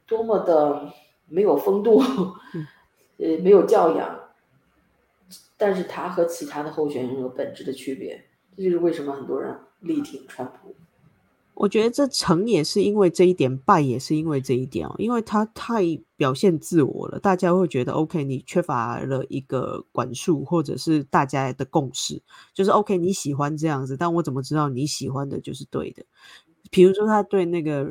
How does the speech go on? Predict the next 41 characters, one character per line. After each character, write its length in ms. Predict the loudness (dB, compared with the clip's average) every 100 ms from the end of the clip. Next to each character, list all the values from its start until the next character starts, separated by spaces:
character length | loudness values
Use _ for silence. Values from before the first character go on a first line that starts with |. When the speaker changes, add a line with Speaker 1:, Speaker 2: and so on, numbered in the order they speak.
| -8
Speaker 2:
Ron 320 | -6 -4 -2
DeSantis 680 | -4 -4 -4 -4 -6 -6 -6
的 140 | -8
那 140 | -4 -6
个 200 | -6 -10
绰 220 | -4 -2
号， 160 | 0 -2
就 120 | -2
是 120 | -6
说 160 | -6 -4
他 140 | -4
是 140 | -4 -4
一 20 |
个 100 | -4
假 200 | -4 -6
正 200 | -6 -8
经 200 | -10 -10
先 240 | -8 -8
生。 240 | -8 -12 -12 _ -20 -12 0
那 160 | 0 0 _ -20 -4
因 140 | 2
为 120 | 2 2
川 240 | 0 0
普 200 | 2 2
实 180 | 0 -2
在 220 | 0 0 0
太 320 | -6 -4 0 0
不 160 | 0
正 300 | 2 2 2
经 340 | -2 -2 2 2
了， 380 | 0 0 -2 -4 -16
<laughs> 240 | -10 -8 6
就 160 | 8
是， 60 | 8 6 2 2
<laughs> 300 | -4 -8 0
有 100 | 6
没 80 | 6
有？ 220 | 6 4 4 -6 0
那 140 | 2
你 100 | 4 2 0
说， 160 | 0